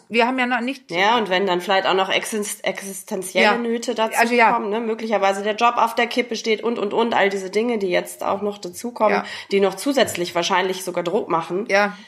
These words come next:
Speaker 2: das ist ja das,
Speaker 1: Ähm.
Speaker 2: also das ist, ähm, das ist der Grund, diese Eskalation, die jetzt sein kann. Wenn man, ähm, äh, übrigens aber, weil du gerade sagst, wenn, wenn, wenn, äh, ich, ich, ich muss es zugeben, wenn man sowas hört, ähm, Gewalt und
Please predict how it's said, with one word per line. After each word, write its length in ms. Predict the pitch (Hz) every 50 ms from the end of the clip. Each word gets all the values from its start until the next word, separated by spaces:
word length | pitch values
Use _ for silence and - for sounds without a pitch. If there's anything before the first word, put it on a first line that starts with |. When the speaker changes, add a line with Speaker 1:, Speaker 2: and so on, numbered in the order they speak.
| - -
Speaker 2:
das 180 | 220 240 -
ist 160 | 285 277 -
ja 120 | - 233 208
das, 240 | 208 196 202 185 180
Speaker 1:
Ähm. 100 | 180 185
Speaker 2:
also 180 | 202 208 208 214
das 240 | 214 233 254 254
ist, 260 | 269 262 240 - - -
ähm, 480 | - 220 220 214 214 214 214 208 202 196
das 180 | 220 233 240 -
ist 140 | 285 -
der 100 | 247 208
Grund, 300 | 196 233 247 240 214 185
diese 240 | 196 208 202 220 208
Eskalation, 720 | - 196 190 - - 196 190 185 190 - 233 226 226 240 240
die 140 | 220 214 190
jetzt 240 | 190 202 202 - -
sein 340 | 202 190 202 214 214 214
kann. 460 | 202 - 214 214 208 185 143 123 123 - - - - - -
Wenn 140 | - 190 196
man, 280 | 190 180 185 185 185 -
ähm, 300 | - 143 175 185 185 170
äh, 80 | 156 196 - -
übrigens 380 | 254 262 277 240 214 202 202 190
aber, 220 | 208 190 202 196
weil 100 | 190 190
du 80 | 202 202
gerade 240 | 196 202 202 202 202
sagst, 240 | 196 208 208 208 -
wenn, 280 | 202 190 190 190 185 185
wenn, 340 | 185 185 185 185 190 185
wenn, 540 | 185 185 185 185 180 180 233 - - - 117 -
äh, 240 | 131 185 190 - 160 151
ich, 280 | 147 131 - - -
ich, 260 | - - 185 - - -
ich 120 | 190 185
muss 180 | 208 208 202 202
es 100 | 190 190
zugeben, 340 | - 226 202 196 180 190 190
wenn 80 | 180
man 120 | 185 180 175
sowas 280 | 190 180 175 170 -
hört, 460 | - 247 254 262 262 254 254 254 - - - - - - - - - - - -
ähm, 720 | - 190 185 180 175 175 175 175 175 175 175 175 175 175 -
Gewalt 800 | 190 185 190 185 202 208 220 233 240 233 233 233 233 226 - -
und 280 | - 175 170 170 170 160